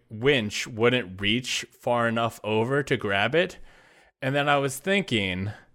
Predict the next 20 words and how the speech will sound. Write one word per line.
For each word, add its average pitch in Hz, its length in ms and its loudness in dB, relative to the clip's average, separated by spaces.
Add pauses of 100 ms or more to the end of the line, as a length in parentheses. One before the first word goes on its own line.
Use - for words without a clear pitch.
(580)
"Wait, 117 640 -2 (1200)
I 147 200 2
can, 135 340 -2 (100)
I 147 200 2
can't 151 340 -2
reach 127 320 2
into 123 340 0
the 120 80 0
one 113 320 2
that's 107 240 -2
on 101 180 0
my 110 360 2
level, 92 580 -2 (280)
but 123 100 -2
I 127 120 2
can 147 180 -4
reach 135 300 0
into 113 200 2
the 107 100 2
one 98 540 2